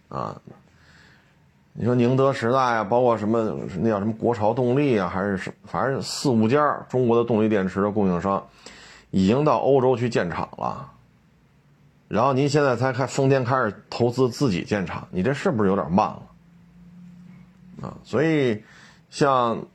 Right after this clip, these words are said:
老牌儿的这些资本主义发达国家，他们的这些工业层面的优势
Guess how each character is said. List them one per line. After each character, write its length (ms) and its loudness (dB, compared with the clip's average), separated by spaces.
老 300 2
牌 120 -4
儿 160 2
的 80 -2
这 80 -2
些 280 2
资 160 0
本 120 4
主 140 2
义 60 0
发 180 2
达 100 0
国 160 0
家， 320 -2
他 280 0
们 120 0
的 100 2
这 80 0
些 100 2
工 300 2
业 160 2
层 220 -2
面 140 2
的 80 -2
优 200 2
势 300 -6